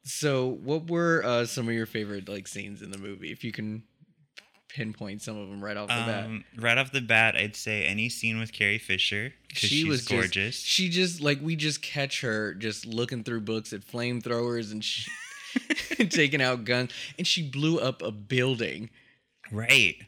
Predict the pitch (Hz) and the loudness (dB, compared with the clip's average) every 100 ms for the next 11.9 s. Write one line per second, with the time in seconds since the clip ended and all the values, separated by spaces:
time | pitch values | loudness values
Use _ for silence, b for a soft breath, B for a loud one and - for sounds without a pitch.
0 | - 180 208 190 170 156 143 143 - 143 | 2 4 6 6 6 6 4 0 0 0
1 | 156 147 135 135 127 117 123 131 131 123 | 2 4 4 4 2 0 0 2 2 4
2 | 110 110 117 120 131 139 117 - 165 190 | 2 0 2 4 4 2 0 0 0 2
3 | 165 127 135 160 175 165 170 151 135 143 | 2 2 2 2 2 2 2 2 0 0
4 | 135 127 123 - 127 123 120 - 120 117 | 0 0 -2 0 0 0 -4 -2 -2 -2
5 | 127 185 185 - 156 - - 127 120 127 | -4 -4 -4 -4 -6 -8 -10 -4 -4 -4
6 | 123 123 - 120 127 135 135 139 139 135 | -4 -6 -6 -6 -2 -2 -2 -2 -2 -2
7 | 120 113 B B - 135 131 107 107 104 | -4 -4 B B -6 -4 -2 -2 -4 -6
8 | 104 104 - 180 185 170 170 165 175 185 | -8 -6 -2 0 2 4 4 2 -2 -2
9 | 180 175 165 151 135 135 139 131 - - | 0 2 2 0 0 2 2 2 -2 -6
10 | _ _ _ - - 101 110 110 - 107 | _ _ _ -18 -4 2 4 4 2 -2
11 | 92 110 131 147 147 151 160 - 185 | 4 6 8 6 6 8 8 6 2